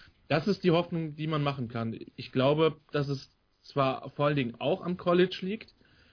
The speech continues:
ähm, weil immer weniger Mannschaften diese sogenannten oder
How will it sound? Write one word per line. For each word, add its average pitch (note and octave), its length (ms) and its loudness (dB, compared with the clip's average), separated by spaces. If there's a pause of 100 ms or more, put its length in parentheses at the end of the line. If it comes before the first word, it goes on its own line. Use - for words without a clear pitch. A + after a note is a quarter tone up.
(140)
ähm, B2+ 260 2
weil B2+ 360 2
immer C#3+ 340 2
weniger E3+ 360 2
Mannschaften D#3+ 760 -4
diese B2+ 240 -4
sogenannten C#3+ 600 0
oder B2 240 2